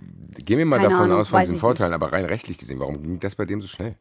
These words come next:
Speaker 2: Weiß ich nicht. Vielleicht hat er einfach auch einfach mehr Glück gehabt, ist beim besseren Gericht gelandet. Ich war überzeugender, ich kann das nicht
Speaker 1: Okay, krass.
Speaker 2: beantworten. Aber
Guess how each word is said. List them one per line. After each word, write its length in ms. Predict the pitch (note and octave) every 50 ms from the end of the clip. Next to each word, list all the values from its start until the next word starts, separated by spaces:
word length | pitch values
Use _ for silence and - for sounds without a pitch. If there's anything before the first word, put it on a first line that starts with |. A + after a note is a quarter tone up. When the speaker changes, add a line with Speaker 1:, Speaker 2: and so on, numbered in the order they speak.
| _ _ _ _ _
Speaker 2:
Weiß 280 | F3 F3 F#3+ - -
ich 180 | F#3 D#3+ - -
nicht. 220 | E3 E3 D#3+ -
Vielleicht 240 | - E3+ E3+ E3 -
hat 100 | F3 -
er 80 | E3+ -
einfach 280 | - F3+ - F#3+ -
auch 180 | - D#3+ - -
einfach 400 | - - F3+ - - G3+ - -
mehr 200 | G3 F3+ F3+ E3+
Glück 280 | - G3 F3+ G3+ -
gehabt, 460 | - A3+ G3 F3+ E3+ E3 - _ - -
ist 160 | C#3 E3 -
beim 180 | - F#3 F3+
besseren 320 | E3+ F3 F3 - F#3+ F3 E3
Gericht 380 | D#3+ E3 D#3+ G3 - - - -
gelandet. 540 | F3+ E3+ E3+ E3+ E3+ F3 F3 E3 D#3+ D#3+ - _ -
Ich 220 | - F3+ - - - -
war 300 | - - F3+ F3+ G3 -
überzeugender, 960 | G3+ F3+ F3+ F3+ - - - E3+ F3 F#3 F#3 F#3 F3+ E3+ F3 E3 D#3+ - -
ich 140 | F3+ - -
kann 180 | - - F3+
das 120 | F#3 F3+ E3
nicht 160 | E3 D3+ -
Speaker 1:
Okay, 100 | - -
krass. 40 | -
Speaker 2:
beantworten. 600 | - F3 - - - D3+ C3+ C3+ - - - -
Aber 380 | - - F3+ G#3 G#3 F3+ - -